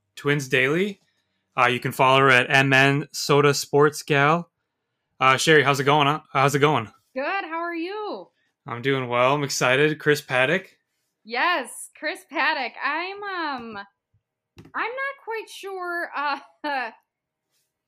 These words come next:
Speaker 2: when I saw the information about the wet field, <laughs> when that Brandon Wolf
Speaker 1: Yes.
Speaker 2: was out, he's like, "Oh, he's not,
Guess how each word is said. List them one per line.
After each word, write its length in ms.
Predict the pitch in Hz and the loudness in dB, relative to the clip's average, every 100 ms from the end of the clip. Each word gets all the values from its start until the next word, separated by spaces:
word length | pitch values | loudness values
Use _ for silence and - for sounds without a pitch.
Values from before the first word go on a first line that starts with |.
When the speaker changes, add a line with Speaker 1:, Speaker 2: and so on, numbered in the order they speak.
| _ _ _ _ - | _ _ _ _ -18
Speaker 2:
when 320 | 247 294 302 294 | -10 -8 -8 -8
I 280 | 294 330 349 | -6 -8 -8
saw 460 | - 330 320 320 330 - 240 | -8 -6 -6 -6 -10 -12 -16
the 440 | 254 247 240 233 240 - | -14 -14 -16 -18 -18 -16
information 1000 | 247 269 247 240 - 226 214 208 220 _ _ | -14 -14 -14 -14 -14 -12 -12 -14 -18 _ _
about 460 | 220 208 185 190 185 _ _ _ _ _ _ 226 | -14 -10 -8 -10 -14 _ _ _ _ _ _ -16
the 140 | 226 | -16
wet 300 | 208 214 220 - - | -12 -10 -10 -12 -20
field, 480 | 233 214 226 269 277 _ | -16 -14 -12 -12 -16 _
<laughs> 340 | 480 - _ - | -12 -12 _ -14
when 300 | 330 320 269 - | -10 -10 -10 -8
that 200 | 277 254 | -8 -6
Brandon 320 | 269 277 262 262 | -8 -6 -8 -8
Wolf 120 | 254 | -4
Speaker 1:
Yes. 340 | 160 127 117 330 | -2 -2 -4 -8
Speaker 2:
was 100 | - | 0
out, 240 | 339 427 453 - - - _ _ | 4 4 2 -6 -20 -20 _ _
he's 240 | 330 381 349 | -6 -4 -2
like, 300 | 330 302 302 | -2 -2 -6
"Oh, 120 | 269 302 | -8 -8
he's 160 | 269 | -8
not, 240 | 269 277 | -6 -6